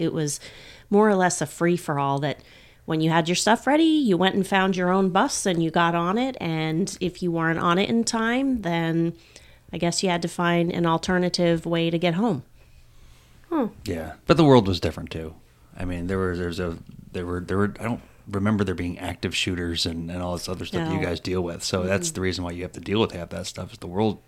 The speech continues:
Speaker 3: took a dump.
Speaker 1: Yeah, the drills we had, like, you guys will have the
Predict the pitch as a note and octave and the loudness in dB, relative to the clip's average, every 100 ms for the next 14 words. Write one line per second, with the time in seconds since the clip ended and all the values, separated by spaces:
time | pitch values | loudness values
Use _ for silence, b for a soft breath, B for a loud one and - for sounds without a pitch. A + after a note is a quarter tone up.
0 | - B B B - F2 E2+ F2 E2+ F2+ | -20 B B B -8 -6 -6 -6 -4 -6
1 | B B B B B B B B - - | B B B B B B B B -20 -12
2 | - G3 F3+ G3+ A3 A3+ C4 D4 C4+ G#3 | -2 0 2 0 0 0 0 -2 -6 -2
3 | A3 A3+ A3+ A#3 A#3 A3+ A3 G3+ F#3 G#3 | -2 0 -2 -2 -2 -4 -6 -6 -4 -4
4 | G3+ G3+ G3 G3 F3 F#3 F3 D#3+ - E3+ | -2 -2 -2 -4 -4 -2 -2 -4 -6 -4
5 | E3 D#3+ D#3 D#3 | -4 -4 -4 -6